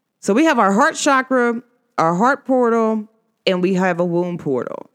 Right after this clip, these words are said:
which the womb portal is very big, okay?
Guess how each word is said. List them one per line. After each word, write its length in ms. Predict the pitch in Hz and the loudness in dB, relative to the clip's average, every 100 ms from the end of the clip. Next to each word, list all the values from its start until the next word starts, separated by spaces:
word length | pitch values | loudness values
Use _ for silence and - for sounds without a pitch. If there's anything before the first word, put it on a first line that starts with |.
| _ | _
which 280 | 165 175 - | -4 -4 -2
the 100 | 170 | -2
womb 380 | 170 233 277 262 | 2 2 2 0
portal 500 | - 208 196 190 175 | 2 2 2 2 0
is 760 | 151 160 156 147 143 - - - _ _ _ _ _ _ _ _ _ _ _ _ _ _ _ _ _ - | 0 2 0 -2 -4 -10 -16 -20 _ _ _ _ _ _ _ _ _ _ _ _ _ _ _ _ _ -18
very 440 | 147 139 196 190 | -6 0 2 0
big, 320 | 180 143 - - _ _ _ _ | 0 -2 -2 -6 _ _ _ _
okay? 400 | - 135 135 127 | -6 -2 -2 -4